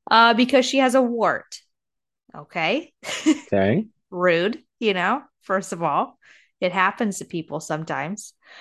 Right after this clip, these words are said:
Speaker 2: Yes.
Speaker 1: Uh, and then he says, "Because she turned me into a newt."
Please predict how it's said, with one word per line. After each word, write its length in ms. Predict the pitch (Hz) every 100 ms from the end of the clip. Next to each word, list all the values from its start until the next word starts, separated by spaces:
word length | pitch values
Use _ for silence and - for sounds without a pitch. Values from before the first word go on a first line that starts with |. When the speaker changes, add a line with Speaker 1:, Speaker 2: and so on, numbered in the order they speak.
| -
Speaker 2:
Yes. 340 | - 110 101 -
Speaker 1:
Uh, 480 | 226 226 226 220 -
and 220 | - 220
then 220 | 240 254 294
he 160 | 294
says, 340 | 262 262 247 226
"Because 320 | 226 269 254
she 180 | 254 240
turned 360 | - 262 254
me 160 | 240 233
into 320 | 226 226 233
a 80 | 202
newt." 540 | 202 202 180 - -